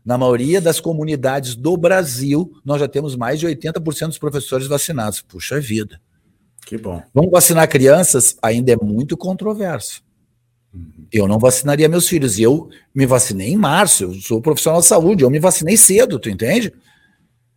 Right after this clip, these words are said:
Speaker 1: Então eu não tenho, e foi Coronavac, não tenho nenhum medo. Feliz com a Coronavac.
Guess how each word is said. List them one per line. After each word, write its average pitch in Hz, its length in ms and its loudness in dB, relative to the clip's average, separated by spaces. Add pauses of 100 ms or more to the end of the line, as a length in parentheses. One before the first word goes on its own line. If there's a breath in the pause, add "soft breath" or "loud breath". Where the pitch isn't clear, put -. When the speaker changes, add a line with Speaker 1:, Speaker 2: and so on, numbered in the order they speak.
(120)
Speaker 1:
Então 110 140 0
eu 131 40 2
não 151 100 0
tenho, 165 360 4
e 143 120 4
foi 143 200 4
Coronavac, 214 760 4
não 170 120 0
tenho 202 160 2
nenhum 285 180 -2
medo. 196 320 4
Feliz 254 580 0
com 294 60 -4
a 233 60 -4
Coronavac. 240 760 -2